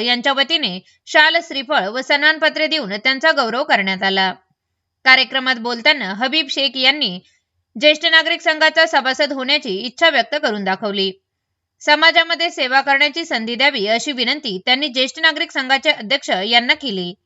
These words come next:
व त्यांनी आपले कार्य सेवा यात्रेचा थोडक्यात आढावा दिला. एकोणावीस नोव्हेंबर एकोणीसशे सदुसष्ट रोजी देहेरे येथील साध्या मुस्लिम कुटुंबात त्यांचा जन्म झाला. गरीब परिस्थितीतही शिक्षणाची जिद्द कायम ठेवत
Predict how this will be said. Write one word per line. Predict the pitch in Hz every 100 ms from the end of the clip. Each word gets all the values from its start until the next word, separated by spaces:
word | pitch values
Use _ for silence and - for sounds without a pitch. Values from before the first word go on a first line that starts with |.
| _ _ -
व | 269
त्यांनी | 302 302 320 202
आपले | 214 240 311 330
कार्य | 330 277 285 208 185
सेवा | - 294 320
यात्रेचा | 320 302 311 311 330 330
थोडक्यात | 247 240 302
आढावा | 269 202 196
दिला. | 190 202 190 180 _ _ _ _ _ _ _ 262
एकोणावीस | 294 339 339 339 330
नोव्हेंबर | 311 302 311
एकोणीसशे | 311 254 254 285 294 311
सदुसष्ट | 294 226 233 254 254
रोजी | 269 294 240 185
देहेरे | 202 277 285 302 320 277
येथील | 294 294 185 - _ _ _
साध्या | - 277 277 339
मुस्लिम | 302 262 294 320
कुटुंबात | 311 302 339 262 233
त्यांचा | 254 247 311
जन्म | 294 196 196
झाला. | 190 190 185 180 _ _ _ _ 226
गरीब | 254 262 233
परिस्थितीतही | 254 262 262 262 311 330 202 208
शिक्षणाची | 294 - 311 311 339
जिद्द | 277 262 220
कायम | 302 220 208
ठेवत | 220 302 254 180